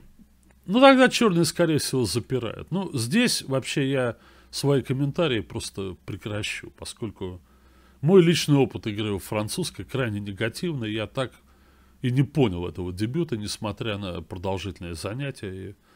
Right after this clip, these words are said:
результаты были ужасные. И, в общем, нечего мне здесь сообщить. Играть можно. Рокировались в длинную сторону. А Кирилл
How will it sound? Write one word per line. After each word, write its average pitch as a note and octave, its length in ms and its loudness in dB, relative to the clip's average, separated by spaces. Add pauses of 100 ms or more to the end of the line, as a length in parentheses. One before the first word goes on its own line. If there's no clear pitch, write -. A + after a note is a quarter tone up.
(120)
результаты A#2 540 -2
были G2 220 -6
ужасные. G2+ 880 -8
И, G2 60 -18 (920)
в G2 60 -10
общем, E2+ 340 -10 (120)
нечего A2 360 -6
мне E2+ 140 -14
здесь - 180 -18
сообщить. - 480 -20 (460)
Играть D3 420 0
можно. F#2 340 -12 (400)
Рокировались G2+ 600 -10
в - 20 -20
длинную F2 300 -12
сторону. - 360 -20 (2500)
А F3+ 160 6
Кирилл C#3 580 4